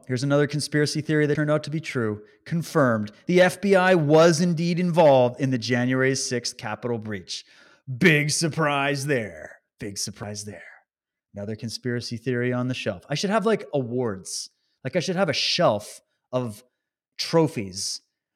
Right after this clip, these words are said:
for every conspiracy that gets proven true. At this point, I would need a pretty big damn shelf.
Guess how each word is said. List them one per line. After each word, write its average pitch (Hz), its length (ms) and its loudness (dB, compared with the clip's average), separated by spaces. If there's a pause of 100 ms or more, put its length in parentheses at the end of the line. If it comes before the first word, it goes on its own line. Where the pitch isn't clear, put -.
(120)
for 147 200 0
every 170 280 4
conspiracy 160 760 0
that 120 140 -4
gets 131 180 -2
proven 135 400 -2
true. 113 400 -6 (760)
At 127 140 -2
this 175 180 2
point, 156 320 -2
I 139 100 -4
would 139 160 -4
need 135 180 0
a 107 40 -4
pretty 151 360 -4
big 127 340 0
damn 123 240 -2
shelf. 107 560 -8